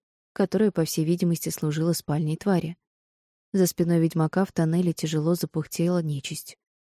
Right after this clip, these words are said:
Согнувшись в три погибели, Верлиока торопился за своим врагом, подволакивая раненую ногу,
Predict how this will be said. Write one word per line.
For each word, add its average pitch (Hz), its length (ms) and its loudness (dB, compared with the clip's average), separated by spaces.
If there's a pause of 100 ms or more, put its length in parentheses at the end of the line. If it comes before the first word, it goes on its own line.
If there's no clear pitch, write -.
(420)
Согнувшись 170 600 0
в - 20 -16
три 170 140 -2
погибели, 160 500 2
Верлиока 156 540 2
торопился 165 500 -2
за 156 120 0
своим 156 280 -2
врагом, 170 420 0 (420)
подволакивая 170 720 2
раненую 156 420 0
ногу, 175 340 2